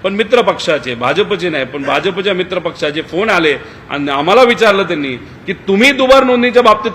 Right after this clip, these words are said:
काय करत आहात, काय सिस्टम लावत आहात, आम्हाला सांगा, आम्हाला आता टेन्शन यायला लागलेलं आहे." आता काही लोक म्हणतील, "ह्याला पुरावा काय?" मी सोडा, गायकवाड जे मतदार आहेत,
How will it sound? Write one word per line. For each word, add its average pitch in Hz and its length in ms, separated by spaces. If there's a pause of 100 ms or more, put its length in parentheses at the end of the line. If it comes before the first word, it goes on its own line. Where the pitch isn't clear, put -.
काय 208 160
करत 196 260
आहात, 180 140 (100)
काय 233 160
सिस्टम 202 400
लावत 180 280
आहात, 170 140 (340)
आम्हाला 233 360
सांगा, 185 420 (300)
आम्हाला 220 320
आता 262 140
टेन्शन 220 420
यायला 190 240
लागलेलं 156 340
आहे." 127 140 (260)
आता 156 160
काही 180 280
लोक 226 180
म्हणतील, 220 300
"ह्याला 214 180
पुरावा 262 400
काय?" 180 260 (320)
मी 233 160
सोडा, 220 400 (500)
गायकवाड 202 440
जे 233 260
मतदार 220 440
आहेत, 214 140